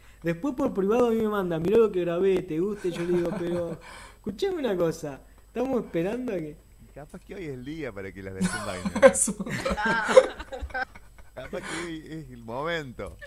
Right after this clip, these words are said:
Speaker 3: Ay, Dios.
Speaker 1: Podría ser, es interesante.
Speaker 4: A mí
Speaker 1: Anita.
Speaker 4: me interesa,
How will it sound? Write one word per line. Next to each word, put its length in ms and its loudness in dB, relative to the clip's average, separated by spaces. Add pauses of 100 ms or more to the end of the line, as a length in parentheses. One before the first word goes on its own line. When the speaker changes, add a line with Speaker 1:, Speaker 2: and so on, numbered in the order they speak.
(140)
Speaker 3:
Ay, 280 -6 (160)
Dios. 320 -4 (180)
Speaker 1:
Podría 400 -10
ser, 180 -16 (360)
es 160 -14
interesante. 720 -12
Speaker 4:
A 100 -4
mí 160 0
Speaker 1:
Anita. 180 -4 (200)
Speaker 4:
me 60 -20
interesa, 420 -12